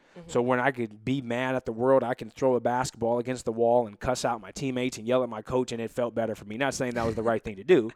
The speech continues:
Speaker 1: <laughs>
Speaker 2: but I could do those things. I had a safe space to release
Speaker 1: Right.
Speaker 2: six days a week, three hours a day.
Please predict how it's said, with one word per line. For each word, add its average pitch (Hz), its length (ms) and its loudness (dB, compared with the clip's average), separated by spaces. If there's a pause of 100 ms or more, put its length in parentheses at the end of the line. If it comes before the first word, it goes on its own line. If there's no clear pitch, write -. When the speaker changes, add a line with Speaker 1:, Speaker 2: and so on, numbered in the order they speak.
(100)
Speaker 1:
<laughs> - 180 -16
Speaker 2:
but 139 100 6
I 139 100 0
could - 160 -2 (120)
do 185 160 2
those 120 200 4
things. 123 220 -4
I 135 80 2
had 147 140 -2
a 117 80 -6
safe 151 340 0
space 104 480 -6 (280)
to 123 100 -2
release 117 520 0
Speaker 1:
Right. 185 300 0 (140)
Speaker 2:
six 156 320 0
days 147 280 4
a 127 60 0
week, 120 360 -2 (140)
three 143 440 2
hours 117 340 0
a 107 60 -12
day. 82 240 -14